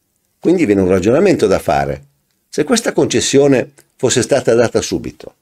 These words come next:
se cioè la Russia avesse ricevuto le garanzie che ha continuato a chiedere ancora fino a metà febbraio, probabilmente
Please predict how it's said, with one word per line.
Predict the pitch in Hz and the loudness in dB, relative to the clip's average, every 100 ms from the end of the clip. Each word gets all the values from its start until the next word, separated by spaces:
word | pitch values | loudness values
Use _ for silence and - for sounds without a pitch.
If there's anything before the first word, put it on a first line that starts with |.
| _ _ _ _ _ | _ _ _ _ _
se | - 117 | -6 -2
cioè | 180 | 0
la | 175 | 2
Russia | 160 190 170 | 4 4 2
avesse | 151 143 | 2 2
ricevuto | 143 127 156 170 160 | 2 2 2 2 2
le | 143 | 2
garanzie | 127 131 123 - 147 92 | 2 2 2 2 2 2
che | |
ha | 98 | 0
continuato | 110 104 110 110 101 | -2 -2 0 0 0
a | 98 | -2
chiedere | - 151 135 120 | 0 2 2 0
ancora | - 107 98 139 156 | -2 -2 0 0 2
fino | 117 143 | 0 2
a | 139 | 2
metà | 120 127 | 2 0
febbraio, | 113 139 95 85 71 143 - _ _ _ _ - | 0 0 0 -2 0 -4 -6 _ _ _ _ -4
probabilmente | 117 101 113 127 78 85 80 | 0 2 4 2 0 -4 -8